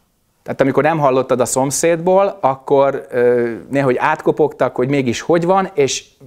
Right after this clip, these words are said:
akkor fejhallgató volt. Úgyhogy ezért vigyázzunk, hogy mire kapcsolódunk rá.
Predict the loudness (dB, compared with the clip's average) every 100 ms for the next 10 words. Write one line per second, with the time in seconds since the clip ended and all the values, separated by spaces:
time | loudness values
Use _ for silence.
0 | -20 -12 -2 0 -2 -2 -2 -2 -4 -6
1 | -8 -8 -10 -14 _ _ _ _ _ _
2 | _ _ _ _ _ _ _ _ _ _
3 | -4 -2 0 0 2 2 2 2 0 -4
4 | -2 -2 0 0 -2 -2 -4 -2 -4 -4
5 | -4 -4 -4